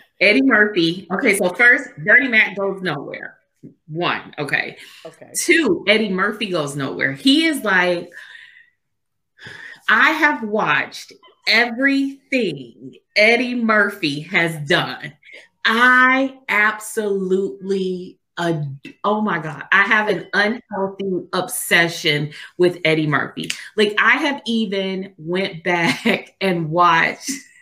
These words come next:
Speaker 1: on YouTube episodes where he was on the Arsenio Hall show. <laughs>
Speaker 2: Yeah, you're a fan.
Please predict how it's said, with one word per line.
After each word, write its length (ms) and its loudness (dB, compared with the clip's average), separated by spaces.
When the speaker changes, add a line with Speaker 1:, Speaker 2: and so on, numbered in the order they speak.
Speaker 1:
on 220 2
YouTube 680 -2
episodes 640 4
where 160 4
he 120 0
was 200 2
on 160 0
the 100 -2
Arsenio 580 -2
Hall 280 -2
show. 440 -6
<laughs> 40 -12
Speaker 2:
Yeah, 240 -16
you're 200 -16
a 40 -10
fan. 200 -6